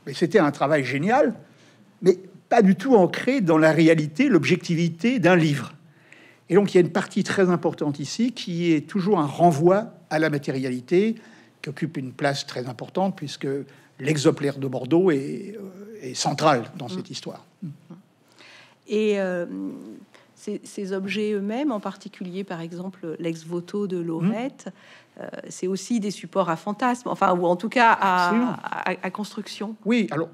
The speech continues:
Speaker 1: bon, là, c'est, c'est un objet. Alors, je vous dirai pas s'il est vrai, vous irez vérifier vous-même sur Internet. On peut tout vérifier, hein.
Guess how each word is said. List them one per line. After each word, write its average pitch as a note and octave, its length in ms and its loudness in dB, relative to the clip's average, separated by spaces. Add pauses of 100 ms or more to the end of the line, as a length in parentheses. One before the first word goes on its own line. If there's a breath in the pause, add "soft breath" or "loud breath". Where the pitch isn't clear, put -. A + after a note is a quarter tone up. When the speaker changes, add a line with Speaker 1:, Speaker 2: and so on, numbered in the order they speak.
Speaker 1:
bon, - 80 -18 (160)
là, F3 180 -2
c'est, - 220 -12 (500 soft breath)
c'est - 220 -4
un F3+ 80 6
objet. C#3+ 400 2 (180)
Alors, - 140 -20 (100)
je - 60 -20
vous D3+ 80 -20
dirai B2 160 -12
pas C#3+ 160 -6
s'il D#3 180 -8
est D3+ 60 -6
vrai, G#3 120 0
vous C#3 160 -4
irez C3+ 240 -10 (120)
vérifier C#3+ 560 0
vous-même D#3+ 340 -2
sur C#3+ 220 -6
Internet. F#3 340 -2
On D#3+ 80 -4
peut B3 160 4
tout F#3 160 -2
vérifier, C3+ 540 -6
hein. G#3+ 100 -10